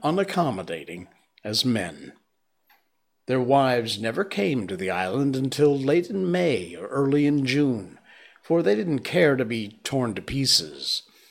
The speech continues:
And the two young three or four-year-old seals who had not begun housekeeping went inland for about a half a mile through the ranks of the fighters and played about on the sand dunes in droves and legions and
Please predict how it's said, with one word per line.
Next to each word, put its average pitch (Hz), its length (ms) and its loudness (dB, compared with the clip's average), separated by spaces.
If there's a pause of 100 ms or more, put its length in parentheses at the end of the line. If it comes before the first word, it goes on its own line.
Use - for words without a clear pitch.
(480)
And 135 380 0
the 143 100 4
two 170 640 0
young 143 580 4
three 135 460 0
or 107 160 0
four-year-old 139 800 4
seals 127 520 0
who 117 140 -4
had 107 260 -6
not - 480 -4
begun 127 440 -2
housekeeping 104 880 -6 (280)
went 156 300 2
inland 147 680 -2
for 151 140 4
about 156 220 4
a - 140 -6
half 214 240 -6
a 165 60 -2
mile 147 520 -4 (380)
through 214 280 0
the 208 100 8
ranks 175 420 2
of 156 100 -2
the 160 100 2
fighters 127 720 -2
and 107 140 -10 (360)
played 143 280 0
about 127 380 0
on 135 120 -2
the 131 80 -2
sand 127 480 -2
dunes 92 440 -10
in 123 160 -2
droves 120 580 2
and 127 140 -2
legions 110 500 -6
and 107 180 -10